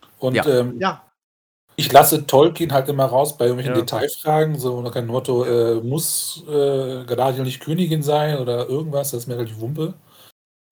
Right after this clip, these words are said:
Speaker 3: Ja.
Speaker 1: Aber was mich zum Beispiel massiv stört, ist, wenn zentrale Elemente von, von Tolkiens Welt einfach irrelevant oder ins Gegenteil verkehrt werden. Äh, wir hatten die Eminems zum Beispiel. Die Art und Weise, wie sie Magie wirken,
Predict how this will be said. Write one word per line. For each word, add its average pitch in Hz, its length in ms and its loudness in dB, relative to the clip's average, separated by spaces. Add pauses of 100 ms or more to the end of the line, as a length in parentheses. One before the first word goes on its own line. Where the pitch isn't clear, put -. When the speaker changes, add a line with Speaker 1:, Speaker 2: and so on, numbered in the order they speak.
(200)
Speaker 3:
Ja. 117 140 -8
Speaker 1:
Aber 120 60 4
was 139 140 8
mich 147 100 -2
zum - 80 0
Beispiel 139 140 0
massiv 143 360 0
stört, - 340 4
ist, 131 200 -6
wenn 123 240 -4
zentrale 127 520 4
Elemente 147 540 0
von, 117 220 -4
von 120 160 -8
Tolkiens 120 760 -4
Welt 120 520 4
einfach 113 460 -4 (760)
irrelevant 120 460 4
oder 113 140 2
ins 107 240 -4
Gegenteil 117 320 -4
verkehrt 107 340 -8
werden. 107 340 -4
Äh, 107 220 -2
wir 120 100 0
hatten 123 120 -6
die 123 120 -4
Eminems 160 500 0
zum 151 140 -4
Beispiel. 151 520 -4 (800)
Die 156 140 0
Art 143 220 0
und 151 120 -2
Weise, 147 320 6
wie 127 80 -2
sie 123 200 -2
Magie 147 400 0
wirken, 117 440 2